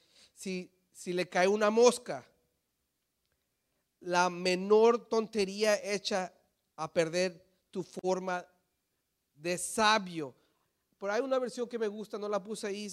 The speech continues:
eh, está en inglés y Amplified Bible. Dice, "Las moscas muertas", aquí donde están la, la enseñanza, "las moscas muertas hacen que el, el aceite", ten, ten en mente el aceite, "el aceite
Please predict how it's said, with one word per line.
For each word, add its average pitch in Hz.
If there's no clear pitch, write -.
eh, 170
está 180
en 202
inglés 202
y 180
Amplified 190
Bible. 190
Dice, 190
"Las 180
moscas 233
muertas", 226
aquí 165
donde 262
están 233
la, 170
la 175
enseñanza, 190
"las 175
moscas 233
muertas 233
hacen 214
que 240
el, 214
el 185
aceite", 247
ten, 214
ten 208
en 220
mente 214
el 196
aceite, 190
"el 185
aceite 247